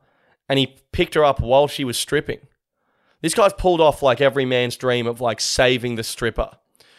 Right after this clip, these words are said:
you know? For every wide-eyed university student who's told some stripper that, "Hey,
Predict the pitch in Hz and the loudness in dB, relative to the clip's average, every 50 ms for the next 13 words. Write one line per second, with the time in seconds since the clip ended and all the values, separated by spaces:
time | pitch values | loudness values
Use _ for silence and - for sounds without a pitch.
0 | _ _ _ _ - 123 117 117 120 139 175 180 - _ _ _ _ _ _ - | _ _ _ _ -8 -4 -2 0 0 0 -2 -4 -10 _ _ _ _ _ _ -2
1 | - 160 180 170 180 160 131 117 120 135 143 143 139 135 139 139 139 127 120 131 | 2 2 2 4 2 -2 -2 0 2 4 4 4 4 4 4 4 2 2 0 0
2 | 139 135 117 123 120 123 123 - - 135 117 - - - 123 113 113 107 113 120 | 0 0 2 2 2 2 2 0 -4 -6 -6 -6 -4 -4 -2 -2 -2 -4 -6 -8
3 | 107 - - 131 123 120 - - 127 120 113 - - - 127 113 - 113 113 110 | -8 -4 0 0 0 0 0 -2 -4 -4 -4 -6 -6 -6 -4 -4 -4 -4 -4 -2
4 | 110 120 113 110 110 117 120 117 | 0 0 0 0 -2 -4 -8 -14